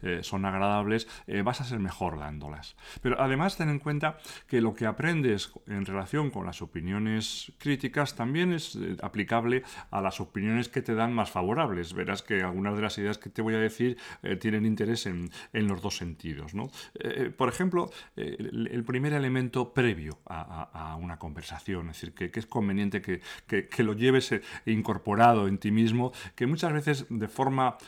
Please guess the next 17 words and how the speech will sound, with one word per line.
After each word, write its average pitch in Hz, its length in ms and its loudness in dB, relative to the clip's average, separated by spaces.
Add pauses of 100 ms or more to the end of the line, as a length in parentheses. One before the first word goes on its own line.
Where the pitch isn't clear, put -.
(160)
teórica 113 540 6
lo, 95 240 2
lo 92 120 2
asumimos, 127 500 0
pero 110 200 2
luego 165 240 2
en 165 60 2
la 135 100 0
práctica 139 500 0
no, 113 200 -2
no 131 260 -2
parece 107 380 -2
tanto, 80 420 -4
¿no? 120 140 -2
Es 160 100 -4
esta 147 340 -6
idea 139 240 -2